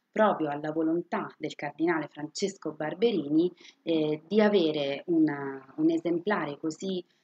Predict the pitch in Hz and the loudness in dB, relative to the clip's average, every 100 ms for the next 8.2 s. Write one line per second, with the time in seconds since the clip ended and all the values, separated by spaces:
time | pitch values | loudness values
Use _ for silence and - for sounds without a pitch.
0 | _ - - 190 - - 175 175 196 147 | _ -16 -8 -6 -6 -8 -4 0 0 0
1 | 143 143 - _ 135 - - - _ 151 | -6 -12 -14 _ -20 -20 -20 -20 _ 0
2 | 175 208 175 160 180 160 - 147 156 190 | 2 4 2 0 0 -2 -8 -12 -10 -10
3 | - - 160 165 170 233 226 139 143 175 | -12 -8 -4 -4 -4 -4 -2 -2 -2 -2
4 | 190 - - _ _ 233 233 254 196 - | -2 -6 -20 _ _ 2 4 4 2 -2
5 | - 170 - - - 147 170 - 226 247 | -6 -8 -8 -18 -14 -8 -6 -2 -2 0
6 | 254 165 - 160 - 143 - - - 175 | 0 0 -4 -10 -8 -10 -12 -16 -8 -6
7 | 160 151 131 139 - - 139 139 147 214 | -4 -6 -8 -12 -20 -18 -18 -12 -2 0
8 | 165 | 0